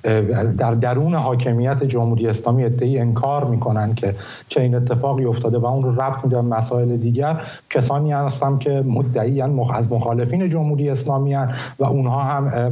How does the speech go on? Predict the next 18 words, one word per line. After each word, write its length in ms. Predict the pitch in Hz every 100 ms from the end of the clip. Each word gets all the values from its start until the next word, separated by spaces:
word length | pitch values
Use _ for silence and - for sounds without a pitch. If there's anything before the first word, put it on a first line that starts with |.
| 123
این 160 | 139 139
رو 80 |
انکار 380 | 135 120 139 156
می‌کنن. 380 | 156 160 160 147
از 120 | 123
منظر 380 | 120 120 123 143
دیگری 580 | 147 127 127 135 120 - - -
می‌گم 220 | 131 139 131
این 160 | 139
هم 120 | 135
از 140 | 123 120
این 80 | 143
عجایبیه 520 | 117 120 117 131 139
که 100 | 139
در 140 | 123
چند 260 | 123 123 120
ماه 200 | 117 110
اخیر 500 | 110 113 151 147